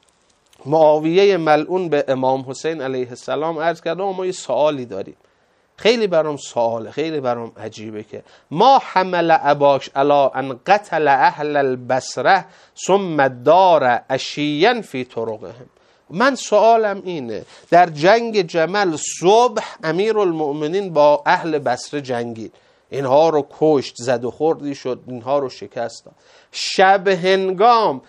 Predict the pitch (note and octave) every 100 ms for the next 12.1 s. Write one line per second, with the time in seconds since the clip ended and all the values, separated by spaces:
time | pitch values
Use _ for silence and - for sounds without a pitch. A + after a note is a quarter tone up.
0 | _ _ E3 E3+ A3 A#3 F3+ F3 F3 E3
1 | E3 - F3 F3 G#3+ G3 - - A3+ G3+
2 | F#3+ F3 E3+ E3 G3+ F3+ F3 G3+ G3+ F#3
3 | E3+ E3 D#3 D#3+ D#3 G#3 F#3+ D3 F#3+ F#3+
4 | F#3+ F3 E3 C#3+ D3 D#3 G3 D#3+ F#3+ F#3+
5 | F3+ E3 D#3 D#3+ E3 D#3+ - B3+ B3 -
6 | _ F3 A3+ A#3 A3 G3 E3+ - A3+ C4
7 | A#3+ F3 F3+ - - G3+ - E3+ E3+ D3+
8 | C#3+ C#3 C#3+ - - _ _ _ _ -
9 | D#3+ F3 F3 D#3+ D#3+ F#3+ G#3+ F#3+ F3+ F3+
10 | F3 F3 E3+ E3+ G#3 F#3+ E3 F#3+ G3 G3+
11 | F#3 - F#3 F3+ E3 D#3+ D#3+ D#3+ D#3 D#3
12 | D3+